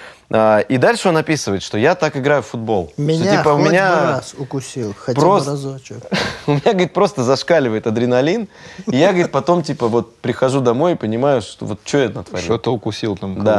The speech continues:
Speaker 3: кого-то.
Speaker 1: Он после этого случая, в итоге он говорит, что если бы я был в клубе, когда, говорит, было с Ивановичем, меня отправили к психологам Ливерпуля, они там со мной чуть-чуть, типа, ну, почирикали.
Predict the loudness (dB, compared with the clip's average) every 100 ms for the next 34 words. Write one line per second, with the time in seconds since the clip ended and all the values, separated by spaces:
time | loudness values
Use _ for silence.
0 | 0 -6 -16 -18 -4 0 2 2 2 2
1 | 2 2 0 -2 0 -4 -4 0 0 2
2 | 0 2 2 2 -2 -2 0 0 -2 -8
3 | -2 -2 2 2 2 2 0 0 2 2
4 | 0 0 0 0 0 0 2 2 2 -2
5 | -4 -2 0 0 2 0 -2 -8 -8 -4
6 | 0 0 0 -4 -4 -2 -2 0 0 -2
7 | -6 _ _ _ _ -2 0 0 0 0
8 | 0 -2 -4 -6 -6 -6 -4 -6 -10 _
9 | _ _ -20 -20 _ _ _ _ -6 -4
10 | -4 -2 -2 -2 -8